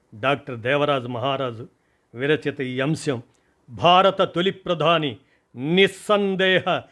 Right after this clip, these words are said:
చారిత్రక ముద్ర అనేటువంటి అంశాన్ని అందజేయగా, మన కానమోకు కథావచనం శ్రోతలకు మీ కానమోకు స్వరంలో చారిత్రక అంశంగా వినిపించాను.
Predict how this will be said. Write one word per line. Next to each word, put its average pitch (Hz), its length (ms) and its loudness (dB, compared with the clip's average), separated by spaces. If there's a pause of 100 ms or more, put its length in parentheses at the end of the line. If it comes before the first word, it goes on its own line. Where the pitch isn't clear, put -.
(280)
చారిత్రక 175 580 0
ముద్ర 147 540 -2 (500)
అనేటువంటి 139 520 0
అంశాన్ని 131 520 0
అందజేయగా, 131 680 0 (540)
మన 147 300 4
కానమోకు 156 640 2
కథావచనం 139 600 -2
శ్రోతలకు 135 640 -8 (560)
మీ 135 240 2
కానమోకు 143 540 0
స్వరంలో 131 500 -8 (500)
చారిత్రక 147 480 2
అంశంగా 135 680 -2 (1120)
వినిపించాను. 131 800 0